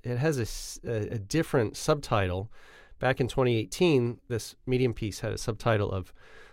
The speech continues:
The Wealthy Are Plotting to Leave Us Behind.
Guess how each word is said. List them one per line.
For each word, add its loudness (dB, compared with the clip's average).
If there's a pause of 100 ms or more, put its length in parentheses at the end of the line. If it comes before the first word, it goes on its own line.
(140)
The 2
Wealthy 4
Are -4
Plotting 2 (640)
to -4
Leave 4
Us 0
Behind. -2